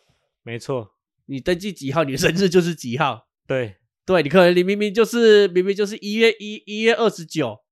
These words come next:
Speaker 2: 对，
Speaker 1: 对。
Speaker 2: 结果你，结果你脑，你脑部看不也，结果刚好那时候又遇到闰年。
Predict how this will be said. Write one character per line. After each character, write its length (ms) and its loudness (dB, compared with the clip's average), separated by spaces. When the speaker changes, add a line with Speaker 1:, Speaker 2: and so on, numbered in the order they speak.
Speaker 2:
对， 100 2
Speaker 1:
对。 160 4
Speaker 2:
结 140 4
果 140 4
你， 200 4
结 160 0
果 80 2
你 100 -2
脑， 340 -4
你 60 -10
脑 180 -4
部 140 -6
看 160 2
不 180 4
也， 160 0
结 120 -2
果 80 2
刚 180 6
好 140 10
那 180 12
时 80 6
候 80 8
又 80 4
遇 160 8
到 140 10
闰 240 4
年。 320 8